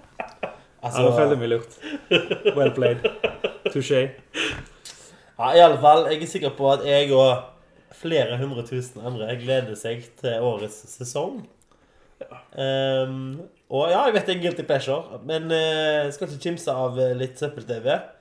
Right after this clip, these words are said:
Speaker 1: Det finnes det nok av.
Speaker 3: Jeg er bare glad for meg flere T V-kanaler, jeg.
Speaker 1: Ja.
Speaker 3: Kan bare trykke
Speaker 1: Det
Speaker 3: opp eller ned.
Speaker 1: er vi alle enige om.
Speaker 3: Ja.
Speaker 1: Men jeg tror det holder for Paradise en del. Eh, ingen av dere som kommer til å melde dere på i nær fremtid? Eller, for å stille et spørsmål.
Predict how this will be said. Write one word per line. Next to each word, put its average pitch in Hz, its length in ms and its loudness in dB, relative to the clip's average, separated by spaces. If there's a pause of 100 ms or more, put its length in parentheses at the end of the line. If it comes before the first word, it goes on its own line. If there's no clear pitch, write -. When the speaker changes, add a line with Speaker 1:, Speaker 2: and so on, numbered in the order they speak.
(320)
Speaker 1:
Det 131 100 -2
finnes 139 180 -8
det 135 140 -8
nok 123 200 -6
av. 147 160 -2 (180)
Speaker 3:
Jeg 131 180 -14
er 127 80 -10
bare 117 140 -14
glad 110 180 -12
for 131 100 -18
meg 117 140 -14
flere 95 160 -16 (140)
T - 100 -20
V-kanaler, 117 480 -18
jeg. - 140 -20 (100)
Speaker 1:
Ja. 101 140 -10 (100)
Speaker 3:
Kan 131 160 -12
bare 107 140 -14
trykke - 340 -16
Speaker 1:
Det 131 160 4
Speaker 3:
opp 139 200 2
eller 143 160 -2
ned. 113 180 -10 (200)
Speaker 1:
er 131 100 -2
vi 131 60 0
alle 123 280 -2
enige 104 280 -8
om. 98 220 -12
Speaker 3:
Ja. - 140 -10 (960)
Speaker 1:
Men 165 80 -2
jeg 170 80 -4
tror 202 100 4
det 208 120 4
holder 151 200 6
for 151 140 2
Paradise 123 540 4
en 127 100 -6
del. 208 220 2 (480)
Eh, 147 240 -2
ingen 151 100 -4
av 151 80 2
dere 151 80 -4
som 135 140 -6
kommer 131 120 -4
til 127 80 -8
å 135 40 2
melde 120 180 -2
dere 117 140 -12
på 131 100 -2 (140)
i 143 80 -2 (100)
nær 127 160 -4
fremtid? 135 480 -6 (1000)
Eller, 220 180 0 (240)
for 180 160 -8
å 220 40 -8
stille 226 140 0
et - 60 0
spørsmål. 127 340 0